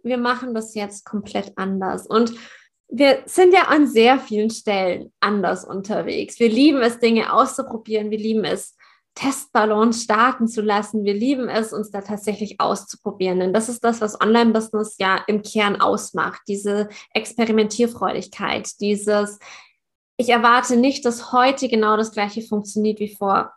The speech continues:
zehn Jahren, vor fünf Jahren, nicht mal wie vor zwei Jahren. Die Online-Business-Welt, die ist so extrem schnell und wir lieben es, immer neue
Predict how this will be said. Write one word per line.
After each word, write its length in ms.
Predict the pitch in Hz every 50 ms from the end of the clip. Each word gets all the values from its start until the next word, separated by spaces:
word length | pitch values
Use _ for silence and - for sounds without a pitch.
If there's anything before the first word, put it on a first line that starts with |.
| _ _
zehn 340 | - - 320 320 320 254 220
Jahren, 220 | 190 - - 202
vor 200 | - - 220 208
fünf 380 | 208 - - 254 262 254 254 -
Jahren, 180 | 220 208 208 208
nicht 180 | 208 208 -
mal 160 | 208 208 202
wie 160 | 202 196 202 202
vor 180 | 202 202 202
zwei 380 | 202 - - - 196 190 202 208
Jahren. 340 | 202 196 196 190 185 190 196
Die 80 | -
Online-Business-Welt, 960 | - 202 233 240 240 240 233 233 233 233 226 220 220 - - 202 196 202 202
die 80 | 190 -
ist 240 | - 202 - - -
so 160 | - 247 -
extrem 680 | - 233 226 - - - - - 220 214 208 208 214 202
schnell 640 | - - - 202 190 190 190 190 196 220 294 - - - - - - - - _
und 200 | - 214 214 202
wir 120 | 202 233 233
lieben 360 | 226 226 233 254 247 240 190
es, 220 | - 214 214 -
immer 320 | - - 220 220 226 226 220
neue 640 | 214 202 202 202 202 202 202 202 196 196 196 202